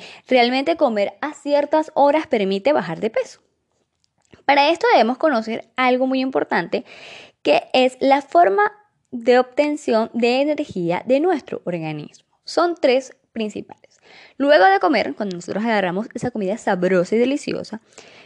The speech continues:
vienen tres procesos que van a ocurrir en nuestro cuerpo, eh, posterior de ser digerido y,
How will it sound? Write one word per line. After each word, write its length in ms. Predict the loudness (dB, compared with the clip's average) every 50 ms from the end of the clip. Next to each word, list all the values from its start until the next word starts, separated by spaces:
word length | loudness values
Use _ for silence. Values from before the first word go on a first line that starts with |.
| _ _
vienen 280 | 0 2 2 2 2 2
tres 180 | 2 2 2
procesos 760 | 2 2 2 2 2 2 2 2 2 2 0 -4 -6 -6 -6 -12 _ _ _ _ _ _ _
que 260 | 0 2 2 2 0 -2
van 260 | -2 -2 -2 0 0
a 60 | -2
ocurrir 520 | -2 0 0 0 0 0 -2 -2 -4 -10 _ -8
en 320 | -6 -4 -4 -2 -2 -2
nuestro 300 | -2 -4 -2 -2 -4 -2
cuerpo, 440 | 2 2 2 2 0 -2 -8 -20 _ _ _ _ _ _ _ _ _ _ _ _ _
eh, 420 | -4 -2 0 0 2 0 0 0 0
posterior 580 | 0 0 2 2 2 4 4 4 4 4 2 2
de 640 | 2 4 6 6 6 6 6 6 6 6 4 0 -6 _ _ _ _ _
ser 260 | -2 0 0 0 0
digerido 560 | -2 0 0 2 2 2 2 2 0 -2 -4 -8 _ _ -20 _ _ _ _ _ _
y, 500 | -6 -4 -2 -2 -2 -2 -4 -6 -8 _